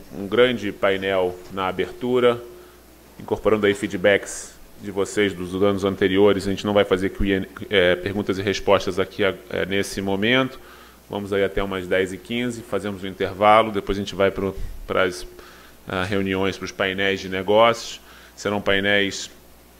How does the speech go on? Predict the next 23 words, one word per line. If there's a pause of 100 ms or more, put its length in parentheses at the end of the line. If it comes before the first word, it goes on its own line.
(600)
de
quarenta
minutos,
com
intervalo
de
cinco
pra
gente
trocar
entre
salas,
e
vamos
ter
um
que
vai
ser
eu
e
o
Daniel